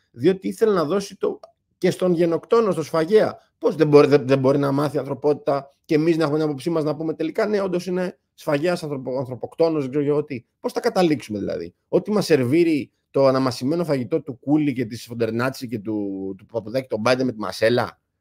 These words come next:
Πο-, τι θα φάμε; Θα τρώμε εμείς τα ζεσταμένα τους και τα αυτά που φτύνουνε; Δηλαδή, είναι μια αδιανόητη,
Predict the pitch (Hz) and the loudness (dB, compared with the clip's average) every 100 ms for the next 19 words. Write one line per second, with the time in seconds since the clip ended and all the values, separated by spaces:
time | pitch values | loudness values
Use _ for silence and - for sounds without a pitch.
0 | _ _ _ 247 190 269 247 208 220 170 | _ _ _ -14 -6 0 2 4 4 4
1 | 139 175 208 175 185 170 139 127 135 165 | 2 0 0 0 0 0 0 0 0 0
2 | 135 - 127 120 139 - 131 131 143 120 | -2 -4 -4 -4 -6 -6 -2 0 0 -4
3 | 82 _ _ _ _ - 143 170 208 220 | -8 _ _ _ _ -4 -2 0 2 2
4 | 226 233 202 190 226 254 202 139 104 101 | 4 4 4 4 6 6 6 -2 -4 -8